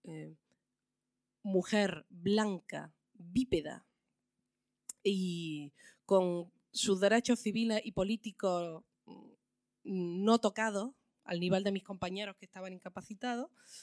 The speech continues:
yo tenía una posición de privilegio, pero es que la posición de disprivilegio de mis compañeros era tal que se les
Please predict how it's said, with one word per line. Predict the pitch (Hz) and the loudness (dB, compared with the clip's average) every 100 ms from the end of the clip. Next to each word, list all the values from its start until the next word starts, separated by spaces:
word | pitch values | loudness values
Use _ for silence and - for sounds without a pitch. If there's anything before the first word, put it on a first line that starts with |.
| - | -12
yo | 214 262 | 0 6
tenía | 262 | 6
una | 262 | 6
posición | 240 226 220 208 | 2 0 0 0
de | |
privilegio, | 180 175 185 233 - 180 170 _ - | -2 -2 0 -2 -4 -20 -20 _ -6
pero | - 208 | 0 2
es | 254 | 2
que | |
la | 269 | 0
posición | 208 202 208 247 269 | 0 -2 2 4 4
de | 247 254 | 4 2
disprivilegio | 208 254 - 233 226 233 247 247 | 6 4 8 6 6 2 0 0
de | 226 | -2
mis | 214 | -4
compañeros | - 208 202 214 240 233 | -6 -4 -2 0 2 0
era | 214 | -2
tal | 196 226 233 | -4 -6 -6
que | 226 | -8
se | |
les | 190 | -6